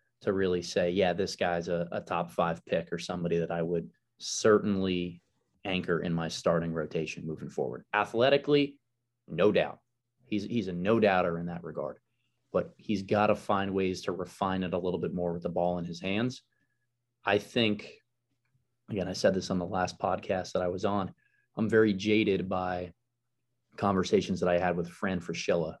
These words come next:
over last summer, who's, you know, by far one, a smarter basketball mind than you and I combined. He's just, he's been through it all and knows everything about everything.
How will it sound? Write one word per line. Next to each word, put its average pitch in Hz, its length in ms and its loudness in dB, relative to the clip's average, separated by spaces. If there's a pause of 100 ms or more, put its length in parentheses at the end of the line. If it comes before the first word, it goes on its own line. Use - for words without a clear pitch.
over 85 320 -4 (180)
last 90 340 -4
summer, 82 240 -2
who's, 82 300 -6 (120)
you 85 80 -8
know, 87 140 -14 (300)
by 104 160 4
far 95 260 4
one, 95 200 2 (200)
a 98 80 -6
smarter 95 380 2
basketball 90 540 -2
mind 87 280 -4
than 87 80 -4
you 90 180 -2
and 87 100 -6
I 87 140 -6
combined. 85 540 -4 (200)
He's 95 280 0
just, - 280 -4 (400)
he's 104 120 0
been 101 220 2
through 101 200 6
it 98 60 6
all 98 220 6
and 90 80 -2
knows 90 200 -2
everything 95 460 0
about 87 240 -2
everything. 90 460 -4